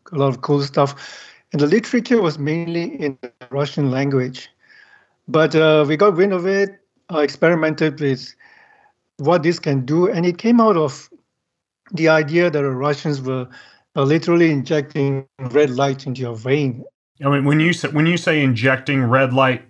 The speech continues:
Speaker 2: into a vein, this is actually a protocol that, uh, I know a lot of, like, biohackers will do now, that, like, they'll do, uh,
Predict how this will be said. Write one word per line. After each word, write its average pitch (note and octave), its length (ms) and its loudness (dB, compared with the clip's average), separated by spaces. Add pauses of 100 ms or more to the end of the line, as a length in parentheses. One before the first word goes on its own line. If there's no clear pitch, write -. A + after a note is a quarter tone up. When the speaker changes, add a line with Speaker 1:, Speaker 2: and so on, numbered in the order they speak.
(240)
Speaker 2:
into C#3 260 2
a A2+ 80 4
vein, G#2 720 0
this C#3 280 -2
is C3+ 100 -2
actually A#2 280 -2
a G2+ 40 -6
protocol B2+ 560 0
that, G2+ 440 -2
uh, B2+ 60 -10
I G2+ 240 -4
know A2+ 160 0
a - 20 -2
lot G#2 180 2
of, F#2 80 -2
like, F2+ 200 -4
biohackers F#2+ 960 -2
will G#2+ 220 -2
do G#2+ 220 -2
now, F#2+ 220 0
that, F2+ 180 -8
like, G2 200 -4
they'll G2+ 120 -2
do, G2+ 300 0
uh, F#2 320 -2